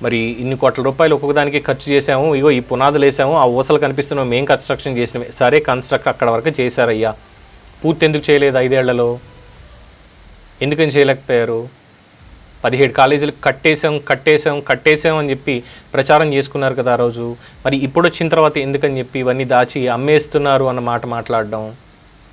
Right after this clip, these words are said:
మరి దీనికి సంబంధించి సమాధానాలు ఉన్నాయా వాళ్ళ దగ్గర? అబద్ధ ప్రచారాలతో టీవీ డిబేట్లలోను, ప్రెస్ మీట్లలోను మాట్లాడేటువంటి వైఎస్ఆర్సీపీ నేతలకి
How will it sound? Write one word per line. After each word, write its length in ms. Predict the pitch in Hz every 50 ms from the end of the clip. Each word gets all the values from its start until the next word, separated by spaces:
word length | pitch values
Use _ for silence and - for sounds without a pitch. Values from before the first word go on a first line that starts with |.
| - _ _ _ _ - _ _ _ _ - - - - - -
మరి 120 | 107 101
దీనికి 240 | 98 110 110 107 98
సంబంధించి 560 | - 110 117 131 147 151 147 143 - 147 123 - - - - - -
సమాధానాలు 540 | - 123 120 127 135 135 139 143 135 135 131
ఉన్నాయా 260 | 127 131 135 139 139
వాళ్ళ 180 | 131 131 131 127
దగ్గర? 280 | 127 127 127 143 170 185 - - - - - - - -
అబద్ధ 300 | 117 123 139 139 135 143
ప్రచారాలతో 600 | 135 - 139 127 - 139 131 127 123 120 123 135
టీవీ 320 | - - 131 131 131 135
డిబేట్లలోను, 760 | 131 135 127 131 127 123 123 - 123 120 120 120 117 117 117
ప్రెస్ 300 | 110 131 131 123 - -
మీట్లలోను 760 | - 139 131 113 - 127 123 120 120 120 117 123 - - - - - _ - - - - - - - - -
మాట్లాడేటువంటి 640 | 127 120 120 123 - 147 139 135 135 127 131 131 120 120
వైఎస్ఆర్సీపీ 600 | 117 117 131 131 - 156 147 135 - 139 - 139
నేతలకి 480 | 127 123 117 - 131 123 - 135 113